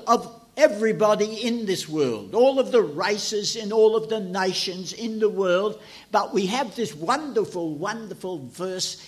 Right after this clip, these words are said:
in the Gospel of John, "For God so loved the world." This world, no matter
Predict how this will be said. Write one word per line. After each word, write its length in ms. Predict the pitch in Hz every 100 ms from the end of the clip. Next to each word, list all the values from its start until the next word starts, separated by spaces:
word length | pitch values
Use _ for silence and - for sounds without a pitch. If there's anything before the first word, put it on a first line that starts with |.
| -
in 140 | 185
the 100 | 180
Gospel 560 | 147 262 247 - 156 139
of 220 | 135 120
John, 480 | 156 175 160 151 - - - -
"For 180 | - 185
God 400 | 120 165 190 165
so 440 | - 202 190 180 185 -
loved 580 | 143 143 160 190 135 117
the 100 | 139
world." 440 | 123 117 98 - - - _ _ _ _
This 380 | 156 302 339 -
world, 520 | 147 147 95 85 - - _ _ _ _ _ -
no 160 | 190
matter 440 | 277 262 247 247